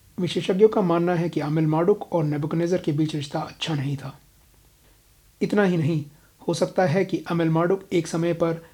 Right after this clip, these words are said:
नेबुकदनेस्सर के खिलाफ एक साजिश में शामिल था, जिसके लिए उसे जेल में भी डाल दिया गया था। वो नेबुकदनेस्सर का सबसे बड़ा बेटा भी नहीं था, तो वो क्यों और कैसे राजा बन गया,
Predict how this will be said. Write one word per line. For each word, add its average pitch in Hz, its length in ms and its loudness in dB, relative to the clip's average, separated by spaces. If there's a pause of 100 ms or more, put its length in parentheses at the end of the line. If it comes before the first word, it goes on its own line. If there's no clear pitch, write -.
(240)
नेबुकदनेस्सर 170 560 0
के 175 100 -4
खिलाफ 160 300 -2
एक 143 120 -6
साजिश 160 380 -4
में 151 80 -4
शामिल 143 260 -6
था, - 280 -14 (640)
जिसके 170 280 0
लिए 180 200 4
उसे 175 340 0
जेल 170 220 2
में 160 140 0
भी 151 100 0
डाल 143 200 -4
दिया 143 140 -4
गया 139 200 -8
था। - 220 -20 (1600)
वो 180 300 2 (100)
नेबुकदनेस्सर 180 460 0
का 185 120 0
सबसे 170 260 -4
बड़ा 160 200 0
बेटा 156 260 -2
भी 165 100 0
नहीं 139 180 -2
था, - 220 -16 (760)
तो 170 80 -2
वो 147 200 -2
क्यों 208 220 2
और 151 100 -2
कैसे 156 300 -2
राजा 175 240 2
बन 175 160 -2
गया, 175 260 2